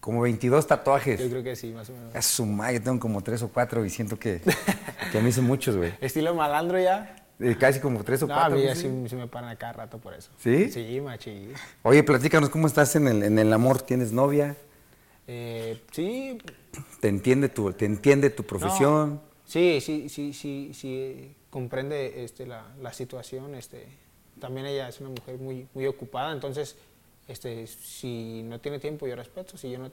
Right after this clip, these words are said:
Speaker 2: si yo no, si, si yo no tengo tiempo, ella, ella respeta, entonces, pues, está, está, así está bien a gusto, la verdad.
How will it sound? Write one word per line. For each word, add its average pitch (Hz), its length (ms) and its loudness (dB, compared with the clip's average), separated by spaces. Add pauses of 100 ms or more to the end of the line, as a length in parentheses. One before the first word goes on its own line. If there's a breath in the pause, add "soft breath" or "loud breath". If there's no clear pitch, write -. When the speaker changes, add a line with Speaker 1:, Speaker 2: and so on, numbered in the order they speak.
Speaker 2:
si 123 200 -8
yo 123 100 -8
no, 131 160 -10
si, 120 380 -10
si 117 340 -12
yo 120 100 -12
no 123 100 -14
tengo 131 220 -10
tiempo, 131 340 -10
ella, 123 280 -8
ella 131 160 -4
respeta, 156 340 -10
entonces, 143 300 -8
pues, - 220 -20 (320)
está, 143 240 -14
está, 143 340 -14
así 127 160 -6
está 180 140 -4
bien 175 140 -4
a 175 40 -10
gusto, 160 300 -8
la 127 80 -10
verdad. 120 240 -16